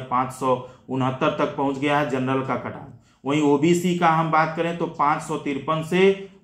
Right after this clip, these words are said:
अड़तीस अंकों की भारी गिरावट के साथ अब यह पाँच सौ पन्द्रह पर एडमिशन हो रहा है। वहीं एससी का जो कट ऑफ है चार सौ चौवन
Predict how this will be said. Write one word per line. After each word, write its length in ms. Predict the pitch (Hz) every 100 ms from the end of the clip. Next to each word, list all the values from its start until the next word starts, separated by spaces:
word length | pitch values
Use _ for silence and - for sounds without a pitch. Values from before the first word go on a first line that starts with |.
| 143
अड़तीस 460 | 156 160 220 214 -
अंकों 400 | 151 156 170 170
की 160 | 170
भारी 360 | 151 143 151 156
गिरावट 420 | 151 143 147 143
के 120 | 156
साथ 320 | 139 139 139 143
अब 160 | 135
यह 220 | 135 139 139
पाँच 200 | 135 135
सौ 160 | - 135
पन्द्रह 360 | - 127 135 139
पर 180 | 135 127
एडमिशन 360 | 120 127 135
हो 140 | 127 135
रहा 160 | 139 139
है। 220 | 160 160 - -
वहीं 220 | 127 143 143
एससी 340 | 131 - 185
का 120 | 180 156
जो 140 | 151
कट 200 | - -
ऑफ 220 | 147 156 165
है 200 | 165 -
चार 360 | 160 143 165
सौ 180 | 165 160 -
चौवन 500 | - 139 151 170 165